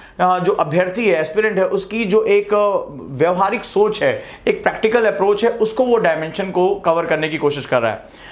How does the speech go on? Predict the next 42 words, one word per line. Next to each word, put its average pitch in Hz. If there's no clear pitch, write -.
खासतौर 226
पे 254
यूपीएससी 214
अपने 208
mandate 190
में 202
ये 175
बात 156
कहता 165
है 214
कि 214
इक्कीसवीं 196
सदी 208
का 202
जो 180
भारत 147
होगा, 139
उसके -
जो 214
चैलेंजेस 185
होंगे, 160
उसको 233
भिड़ने 196
वाला, 190
उसके 196
solution 190
लेने 190
वाला 180
जो 156
aspirant 202
है, 135
वो 220
उनके 233
लिए 233
बहुत 170
महत्वपूर्ण 127
होगा। 101
तो -
ऐसी 247
condition 220
में 233
अगर 226